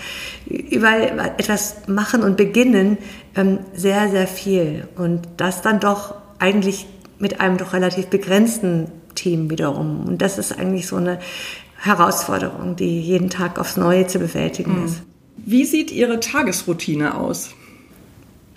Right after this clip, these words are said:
Speaker 1: Ich habe eigentlich gar keine, <laughs> weil jeder Tag ist komplett anders. Ich versuche, sie immer zu finden und, ähm, ich, ich bin, also, äh, persönlich lebe ich eher so jahreszeitlich. Ähm, ich brauche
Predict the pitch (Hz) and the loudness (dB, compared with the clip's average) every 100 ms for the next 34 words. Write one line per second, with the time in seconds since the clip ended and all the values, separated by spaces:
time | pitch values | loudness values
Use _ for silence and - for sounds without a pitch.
0 | - - 175 175 202 - 196 196 190 190 | -20 -10 -8 -2 -4 0 2 2 2 0
1 | - 170 - 190 214 233 - 240 - - | 0 -2 -2 -2 -2 -4 0 2 2 -4
2 | - - - - 180 190 262 294 294 240 | -8 -10 -4 0 2 4 4 2 0 -2
3 | 254 254 - - 214 214 214 208 247 202 | -2 -4 -8 -6 -2 -2 -2 0 2 2
4 | 160 - - 214 240 311 320 214 202 190 | 0 -4 2 4 4 4 4 4 2 4
5 | 190 190 - - 233 - 277 294 302 220 | 4 2 -4 -4 -4 2 4 4 2 0
6 | 269 370 - 214 220 220 - 208 202 208 | 0 -2 -2 0 0 0 -2 0 2 0
7 | 208 - - - - - - 214 - - | -2 -6 -10 -10 -12 -14 -6 -4 -4 -6
8 | 226 - 240 226 214 196 208 - - 202 | -6 -2 0 0 0 -2 -2 -4 -4 -4
9 | 185 190 208 269 320 - 233 240 233 - | -2 0 4 4 4 2 0 0 -2 -2
10 | 202 202 185 170 160 233 233 254 240 254 | 0 0 0 0 0 0 -2 -2 -2 -2
11 | 311 320 - - 180 180 175 196 - 180 | -2 -4 -8 -6 -4 -4 -4 -8 -4 2
12 | 196 233 208 190 190 | 2 2 0 0 0